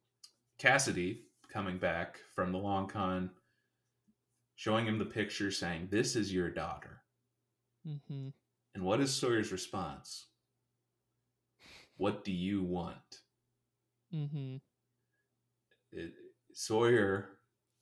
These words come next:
Speaker 1: his first instinct is suspicion. His first instinct is, "Oh, she's gonna use this against me,"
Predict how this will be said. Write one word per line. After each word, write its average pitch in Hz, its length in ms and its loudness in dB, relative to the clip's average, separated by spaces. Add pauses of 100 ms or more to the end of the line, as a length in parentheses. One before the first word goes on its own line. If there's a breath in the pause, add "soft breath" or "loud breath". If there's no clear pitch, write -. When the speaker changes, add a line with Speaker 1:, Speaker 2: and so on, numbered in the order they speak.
(560)
Speaker 1:
his - 180 -6
first 120 480 2
instinct 104 480 -2
is 87 160 -4
suspicion. 71 720 -6 (520)
His - 140 -6
first 107 420 -2
instinct 95 540 -4
is, 71 760 -6 (680)
"Oh, 82 140 -4
she's - 180 -4
gonna 92 160 -2
use 87 260 -4
this - 200 -4
against - 440 -12
me," - 200 -20